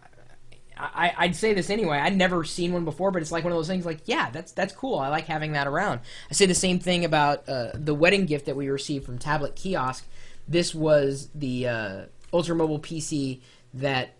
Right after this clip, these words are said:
Ponzi and I read our wedding vows from.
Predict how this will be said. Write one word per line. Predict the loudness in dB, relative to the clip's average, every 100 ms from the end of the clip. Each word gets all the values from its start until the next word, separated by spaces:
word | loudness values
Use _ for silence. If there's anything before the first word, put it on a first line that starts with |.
| -14
Ponzi | -2 -2 0 -2
and |
I | 0 -2
read | 0 0 0
our | -2 0
wedding | 0 -2 -2
vows | -2 -4 -8 -14
from. | -10 -6 -6 -8